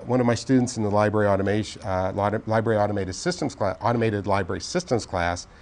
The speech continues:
uh, Boris Young, identified the dilemma facing advocates of statewide digital library this way.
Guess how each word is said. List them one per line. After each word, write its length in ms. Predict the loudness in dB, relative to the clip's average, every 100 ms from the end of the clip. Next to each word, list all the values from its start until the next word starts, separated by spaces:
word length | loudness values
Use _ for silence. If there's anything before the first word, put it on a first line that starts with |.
| -20 -8
uh, 180 | -2 0
Boris 380 | 4 6 6 6
Young, 320 | 6 6 6
identified 560 | 2 2 0 2 2 2
the 100 | 0
dilemma 480 | -4 0 2 2 0
facing 500 | -2 -2 -2 -4 0
advocates 500 | 4 4 2 -6 -8
of 60 | -8
statewide 540 | -6 -6 -2 0 0 -4 -18 -20 -14 -6
digital 300 | -4 -2 0
library 340 | 0 0 2
this 220 | 2 2
way. 240 | 0 -2